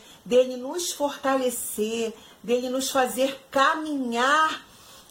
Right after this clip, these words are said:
transpondo obstáculos e avançando de níveis. Que nós precisamos ter em mente nesses momentos em que na, na nossa vida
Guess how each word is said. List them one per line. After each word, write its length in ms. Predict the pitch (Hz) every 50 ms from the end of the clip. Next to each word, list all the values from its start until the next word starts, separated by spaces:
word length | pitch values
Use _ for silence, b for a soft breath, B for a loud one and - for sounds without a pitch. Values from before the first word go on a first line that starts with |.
| B _ _
transpondo 1400 | 269 269 302 320 311 - - - - - - - - _ _ - 277 285 302 320 339 349 349 302 214 254 240
obstáculos 1160 | 226 233 240 - 240 - - - - - - - 220 208 220 247 269 262 - 226 226 226 - -
e 60 | 247
avançando 960 | 247 262 247 269 269 269 269 - - - - 269 269 285 330 330 269 269 247
de 160 | 196 190 220
níveis. 960 | 214 202 196 196 196 185 185 170 - 160 151 143 139 147 - - - - - - - _ _
Que 120 | - 233 214
nós 340 | 202 202 208 220 247 -
precisamos 720 | - - 214 226 220 - - - 208 214 220 214 - - -
ter 420 | - - 220 240 269 269 262 - -
em 140 | 233 240 240
mente 800 | 220 202 190 190 202 214 233 233 240 226 - - - - 147 143 160
nesses 320 | 175 196 196 208 202 185
momentos 540 | 202 196 190 185 185 190 202 214 214 214 -
em 80 | 202
que 140 | 196 - 208
na, 160 | 180 180 175
na 160 | 170 160 175 175
nossa 400 | 175 180 190 196 - - 190 165
vida 520 | - - 180 185 202 202 180 165 156